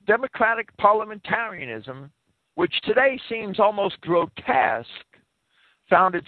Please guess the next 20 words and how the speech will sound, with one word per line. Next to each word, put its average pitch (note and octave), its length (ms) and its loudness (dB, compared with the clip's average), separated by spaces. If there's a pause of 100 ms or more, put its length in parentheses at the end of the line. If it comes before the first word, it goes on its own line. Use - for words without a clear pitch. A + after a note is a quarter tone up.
last C4+ 440 -2 (200)
and F3+ 160 -4
highest F#3 640 0 (600)
expression. F3+ 840 -2 (1000)
And G2+ 200 -2
of A#2+ 140 -6
course, G2 380 -4
Goebbels, F#2+ 440 -4
writing G2 300 0
in G#2 200 -14 (420)
nineteen G2 440 -2
thirty-three, C#3 880 0 (300)
thought A2 300 4
that A2 160 -6
democratic G#2+ 640 -2
parliamentarism G2 1200 -4 (340)
was D3 200 0 (120)
dead D3+ 500 2 (340)
in F2+ 180 -14
Germany. F2+ 560 -14